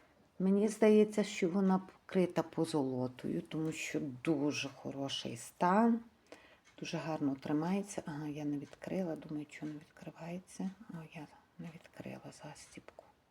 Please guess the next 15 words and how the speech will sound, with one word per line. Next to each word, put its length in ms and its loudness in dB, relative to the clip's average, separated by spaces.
Ось 180 -12
так, 200 -10
щоб 240 -14
було 140 -10
видно. 360 -10
Завжди 300 0
на 160 4
руці 320 -6
саме 280 -4
краще 480 -8
видно. 360 -12
Ніякий 420 -2
фон 300 0
не 100 0
допоможе. 720 -4